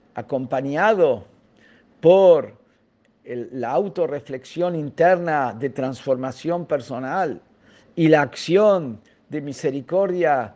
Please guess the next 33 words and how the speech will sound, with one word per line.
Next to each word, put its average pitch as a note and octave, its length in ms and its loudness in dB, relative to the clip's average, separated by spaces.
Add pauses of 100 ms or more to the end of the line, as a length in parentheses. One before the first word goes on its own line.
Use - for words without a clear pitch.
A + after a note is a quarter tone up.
(440)
y E3+ 140 -4
de D#3+ 120 2
tzedakah D#3+ 580 0
hacia C#3+ 260 -4
el A#2+ 100 -4
demás, G#2+ 520 -10 (120)
ese G#3+ 420 2
ayuno F3+ 840 -4 (360)
va A#2+ 60 -2
a A#2+ 40 -6
ser G3 300 0
un D#3+ 140 -6
día F#3+ 260 -2
de E3 120 0
ayuno F#3 580 -2
y E3 80 -4
día G3 300 -2
de F3 80 -6
aceptación D3+ 720 -10
para C#3 200 -6
Hashem. A2+ 300 -12 (840)
Ese C4+ 320 6
es G#3+ 100 0
el A3 120 2
ayuno A3+ 380 -2
que G3 100 -6
es E3 120 -8
as-, F3 280 -8
ayuno F#3 400 -6
y F#3+ 80 -10
aceptación E3+ 600 -10
para C#3 200 -8
Hashem. B2 240 -16